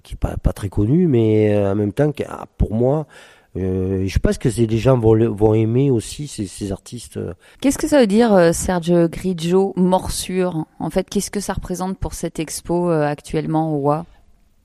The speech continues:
Speaker 1: Alors, morsure, dans le vocabulaire de la gravure, c'est un, l'effet de la, de l'acide, de l'acide nitrique sur le métal. C'est-à-dire, c'est, euh, la, la, la, en, en, dans le vocabulaire de la gravure,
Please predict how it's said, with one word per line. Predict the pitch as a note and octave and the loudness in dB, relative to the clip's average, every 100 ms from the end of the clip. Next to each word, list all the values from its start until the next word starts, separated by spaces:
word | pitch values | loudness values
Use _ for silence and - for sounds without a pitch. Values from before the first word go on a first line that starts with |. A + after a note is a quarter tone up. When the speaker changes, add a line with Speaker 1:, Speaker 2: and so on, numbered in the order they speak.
| _ - - - | _ -20 -20 2
Speaker 1:
Alors, | A#2+ A2 | 6 8
morsure, | C3 C#3+ - E3+ F3 | 6 4 2 4 6
dans | D#3 C#3 | 6 6
le | |
vocabulaire | B2+ C3 C#3 B2+ C3 B2 | 6 4 2 4 4 6
de | A#2+ | 6
la | A2+ | 6
gravure, | G2+ A#2 C3 F3+ E3+ | 6 2 4 2 0
c'est | - C3 C3+ | 2 2 6
un, | B2 A#2+ A#2 A2+ A2 G#2+ - - _ - | 6 8 6 6 4 0 -2 -12 _ 0
l'effet | C3+ D#3 - F#3 G#3+ G#3 - _ _ - | 2 2 2 4 4 2 -8 _ _ -2
de | G#2+ | 6
la, | B2 A#2+ A2+ A2 G#2 G2+ G2+ | 8 8 6 4 4 2 2
de | A2 | 4
l'acide, | B2 - - F3 E3+ G#3 G3+ _ - | 4 2 -2 0 2 0 -4 _ -2
de | |
l'acide | A2 - A#2 | -2 -2 -2
nitrique | A#2 A#2 - D3+ - | -2 -2 -4 -2 -4
sur | - - - D#3+ | -6 -10 -4 4
le | C3+ | 4
métal. | B2+ A2+ A2 G#2 - _ _ | 4 2 2 0 -4 _ _
C'est-à-dire, | - F#2+ | -8 -6
c'est, | - F#2+ | -6 -8
euh, | F2+ E2+ E2 | -8 -8 -8
la, | E2 E2 | -8 -8
la, | F2 F2+ | -10 -10
la, | F2+ - | -12 -12
en, | F2+ F#2+ F#2+ | -10 -8 -6
en, | F#2 F2+ F#2 F#2+ | -8 -8 -10 -8
dans | F#2+ | 0
le | G#2+ | 0
vocabulaire | G2+ - B2+ A#2+ B2+ G#2 | 2 2 0 2 0 2
de | |
la | G2+ | 0
gravure, | F2+ G#2 A#2 D#3+ | 2 -2 -2 -6